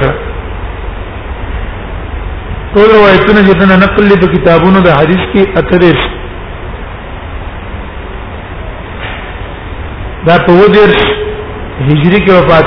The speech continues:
شوی دی. د علي رضی الله عنه سره په جنګ سپین کې شهید شوی. جنګ سپین دا جنګ و. د علي رضی الله عنه او د معاویه رضی الله عنه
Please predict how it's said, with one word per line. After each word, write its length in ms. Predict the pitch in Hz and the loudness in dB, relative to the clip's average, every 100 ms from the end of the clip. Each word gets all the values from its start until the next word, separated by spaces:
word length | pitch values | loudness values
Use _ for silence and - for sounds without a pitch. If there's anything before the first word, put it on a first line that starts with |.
| - | 4
شوی 200 | 190 190 | 4 4
دی. 100 | 175 - - - - - - - - - - - - - - - - - - - - - - - - 156 | 4 2 -4 -10 -12 -12 -12 -12 -12 -12 -12 -12 -12 -12 -12 -12 -10 -8 -8 -8 -10 -10 -10 -10 -6 0
د 40 | |
علي 280 | 139 175 196 | 4 6 6
رضی 240 | 202 185 | 6 4
الله 140 | 180 190 | 4 6
عنه 160 | 196 | 4
سره 180 | 190 160 | 4 2
په 60 | 165 | 2
جنګ 160 | 185 180 170 - | 4 4 2 0
سپین 300 | 160 196 196 | 0 2 4
کې 120 | 170 - | 2 2
شهید 180 | 175 139 180 | 0 0 2
شوی. 220 | 160 139 - - - - - - - - - - - - - - - - - - - - - - | 4 2 -2 -8 -10 -10 -10 -10 -10 -10 -10 -10 -10 -10 -10 -10 -10 -10 -10 -10 -10 -10 -8 0
جنګ 180 | 160 170 170 160 | 4 4 4 2
سپین 300 | 151 196 190 | 0 4 4
دا 140 | 175 160 | 6 4
جنګ 280 | 175 190 | 4 6
و. 120 | 190 180 - - - - - - - - - - - - - - - - - | 4 4 0 -6 -10 -10 -12 -12 -12 -10 -12 -12 -14 -12 -10 -10 -8 -6 0
د 20 | 147 | 2
علي 160 | 170 180 | 4 6
رضی 220 | 202 190 | 6 6
الله 200 | 190 180 | 4 4
عنه 220 | 170 170 190 185 | 4 4 4 4
او 60 | 175 | 4
د 100 | 170 165 | 4 4
معاویه 360 | 165 165 175 | 4 6 4
رضی 220 | 185 175 175 | 4 4 4
الله 320 | 170 170 156 170 165 | 4 4 4 4 4
عنه 180 | 147 | 4